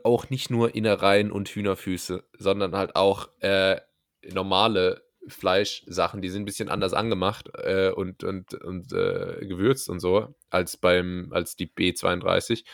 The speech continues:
Aber, ähm, insgesamt ist es dann, glaub ich,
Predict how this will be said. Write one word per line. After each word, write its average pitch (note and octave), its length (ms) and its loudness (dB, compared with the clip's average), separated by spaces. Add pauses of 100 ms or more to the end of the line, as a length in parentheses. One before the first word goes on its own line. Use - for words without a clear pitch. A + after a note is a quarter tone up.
(440)
Aber, F#2+ 540 4 (280)
ähm, F#2 680 2
insgesamt G2+ 400 -4
ist - 120 -8
es G2+ 100 -10
dann, G2+ 140 0
glaub F#2+ 220 4
ich, - 160 -6